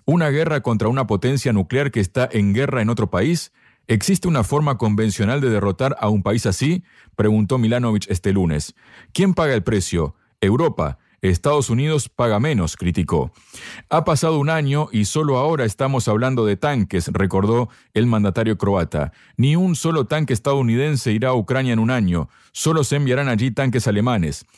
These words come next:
Pero Hungría no solo está en contra de la presión por medio de sanciones económicas contra Rusia o del aporte de armas a Ucrania,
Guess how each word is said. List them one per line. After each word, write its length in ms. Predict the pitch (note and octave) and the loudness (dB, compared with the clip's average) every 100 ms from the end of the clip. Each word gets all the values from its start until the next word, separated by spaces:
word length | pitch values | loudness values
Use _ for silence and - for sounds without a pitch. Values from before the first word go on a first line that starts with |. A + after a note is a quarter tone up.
| _ - - - | _ -20 -20 -2
Pero 160 | E3 E3+ | 0 2
Hungría 460 | C#3+ D3+ E3 C#3+ | 2 0 0 0
no 280 | C#3 B2+ D#3+ | 0 0 0
solo 360 | - D#3+ D3 B2 | 0 -2 0 0
está 320 | F#2 C#3 C#3 | 0 -2 0
en 120 | A#2+ | 0
contra 460 | G2 D#3 A#2+ A#2 G#2+ | 0 -2 0 0 0
de 160 | B2+ | 0
la 200 | B2 B2 | 0 0
presión 420 | A2 F#2 - C3 | 0 -2 0 -2
por 160 | A2+ B2 | 0 2
medio 340 | A2+ B2+ A#2+ | 2 0 2
de 120 | A2 A#2 | 0 0
sanciones 440 | G#2+ F2+ B2 A2 | 0 0 -2 0
económicas 600 | A2+ G#2+ A#2+ A#2+ G#2+ G2 | 0 2 2 2 0 -2
contra 320 | C#3+ B2 G2+ | 0 0 0
Rusia 440 | G2+ D3 A2 A2+ A2 | 0 0 0 0 0
o 140 | F2+ | 0
del 120 | F2 | 0
aporte 400 | E2 D#2 C3+ A2+ | 0 0 -2 0
de 120 | F#2+ A2 | 0 0
armas 260 | A#2 F3+ | 0 0
a 60 | A#2+ | 0
Ucrania, 540 | F#2 B2 A2+ G#2+ B2+ | 0 0 0 0 -2